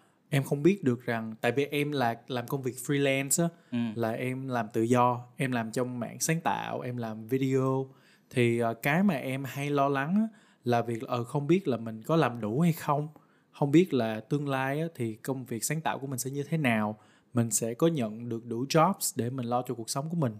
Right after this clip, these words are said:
Speaker 1: và lo cho cuộc sống của gia đình của mình hay không.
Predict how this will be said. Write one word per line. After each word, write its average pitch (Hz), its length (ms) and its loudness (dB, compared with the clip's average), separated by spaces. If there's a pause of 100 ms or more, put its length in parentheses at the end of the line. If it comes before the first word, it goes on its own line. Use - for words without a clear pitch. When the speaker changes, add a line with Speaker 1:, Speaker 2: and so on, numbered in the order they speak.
(140)
Speaker 1:
và 113 100 -2
lo 117 140 0
cho 117 140 -8
cuộc - 120 -14
sống 139 160 -6
của 123 340 -2 (380)
gia 135 120 6
đình 120 140 4
của 135 100 -4
mình 131 120 -4
hay 117 100 -8
không. 131 260 -4